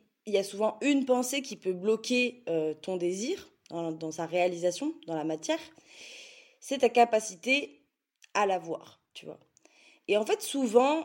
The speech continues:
quand on a des désirs, alors il y en a qu'on manifeste, euh, très rapidement, très facilement, tout simplement parce qu'on croit que c'est possible,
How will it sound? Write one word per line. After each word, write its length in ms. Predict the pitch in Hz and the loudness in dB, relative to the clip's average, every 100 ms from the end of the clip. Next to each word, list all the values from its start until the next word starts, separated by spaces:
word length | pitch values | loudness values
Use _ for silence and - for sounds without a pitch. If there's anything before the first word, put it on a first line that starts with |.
| - | -4
quand 180 | 220 214 | -4 0
on 60 | 277 | 2
a 120 | 311 | 2
des 140 | 254 | 0
désirs, 520 | 190 196 185 214 277 - - _ _ _ _ _ - _ - | -2 -4 -4 -4 -4 -6 -16 _ _ _ _ _ -20 _ -2
alors 200 | 180 180 | 0 2
il 80 | 208 | 4
y 40 | |
en 160 | 226 247 | 4 6
a 140 | 269 | 2
qu'on 300 | 277 226 208 | 2 0 -2
manifeste, 640 | 202 196 208 226 220 - 196 | 0 -4 -2 -2 -2 -4 -4
euh, 200 | 180 170 | -2 -4
très 280 | - 269 240 | -2 2 4
rapidement, 680 | 339 - 233 233 240 247 | 4 2 -2 0 2 0
très 220 | 240 - 208 | -4 -6 -6
facilement, 640 | 180 170 220 247 294 381 - - - - _ _ _ - | -6 -6 -4 0 0 -2 -8 -20 -20 -20 _ _ _ -12
tout 100 | 220 | -2
simplement 500 | 247 240 233 240 254 | 0 4 6 6 4
parce 200 | 196 - | 2 2
qu'on 480 | 208 156 - 190 190 | 0 0 -2 -8 -8
croit 320 | - 247 247 | 2 4 4
que 60 | |
c'est 100 | - | -2
possible, 500 | 175 175 - 226 240 | -8 -8 -10 -10 -10